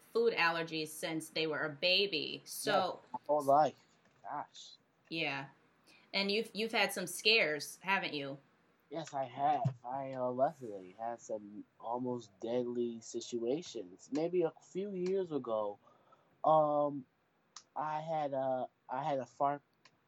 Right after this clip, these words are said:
Speaker 2: parfait from McDonald's, and I get, you know, I didn't put the nuts, I didn't put, like, the oat,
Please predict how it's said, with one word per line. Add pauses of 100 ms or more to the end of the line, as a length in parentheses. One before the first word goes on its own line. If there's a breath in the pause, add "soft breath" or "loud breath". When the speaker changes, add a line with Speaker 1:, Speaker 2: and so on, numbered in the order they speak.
(160)
Speaker 2:
parfait
from
McDonald's, (960 loud breath)
and (340)
I
get,
you
know,
I
didn't
put
the (180)
nuts,
I
didn't
put,
like,
the
oat,